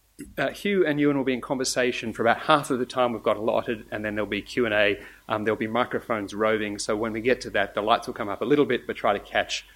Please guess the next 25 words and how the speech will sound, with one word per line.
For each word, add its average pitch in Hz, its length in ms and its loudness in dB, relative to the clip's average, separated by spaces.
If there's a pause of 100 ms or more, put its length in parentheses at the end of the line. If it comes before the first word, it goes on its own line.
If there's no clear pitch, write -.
(260)
uh, 104 200 -4
the 107 160 -2
eye 98 220 0
of 92 240 -8
Ewan. 101 520 -6
Um, 98 340 -2
and 104 300 -4 (280)
I 120 100 6
will 110 120 4
say 107 240 2
in 107 80 -4
advance, 104 440 -4 (200)
in 151 120 0
the 127 80 -2
Q 117 160 -2
and 104 100 -2
A, 101 180 0
make 107 180 -2
sure - 140 -2
the 82 80 -6
questions - 460 -4
are - 60 -10
questions, 123 600 2
short, - 420 0
sharp, 101 340 -2